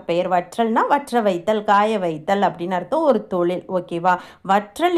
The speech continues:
என்னும் தொழில் பெயர் வந்து வற்றிய உணவுப் பொருளுக்கு ஆகி வர்றதுனால அதை வந்து நம்ம வத்தல்னு பொதுவா தானே சொல்றோம். அரிசி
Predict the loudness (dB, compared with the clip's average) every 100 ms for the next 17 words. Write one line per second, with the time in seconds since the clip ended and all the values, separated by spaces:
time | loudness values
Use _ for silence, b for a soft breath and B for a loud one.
0 | 0 -2 -6 -2 -2 -2 -4 -4 -4 -4
1 | -6 -6 2 2 0 -6 -4 0 0 0
2 | 2 2 0 0 0 0 -2 0 4 4
3 | 2 -4 -2 -2 -2 -6 -6 0 2 2
4 | 0 -2 -2 -4 B B -4 -2 0 0
5 | 0 -2 0 2 2 4 4 4 -2 -2
6 | -2 0 2 0 -2